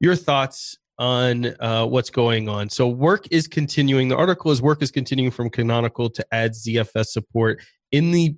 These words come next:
Ubuntu desktop along with Z F S root partition support. While the work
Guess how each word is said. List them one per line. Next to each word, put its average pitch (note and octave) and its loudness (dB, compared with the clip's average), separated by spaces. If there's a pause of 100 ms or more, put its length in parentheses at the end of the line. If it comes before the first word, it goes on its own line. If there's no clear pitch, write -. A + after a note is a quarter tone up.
Ubuntu B2+ 0
desktop A2+ 0 (140)
along A#2+ 0
with A#2 0
Z A#2 0
F A2+ -2
S A2+ 0
root A#2 -2
partition B2+ 0
support. A2+ -6 (640)
While B2+ 0
the B2+ 2
work D3 2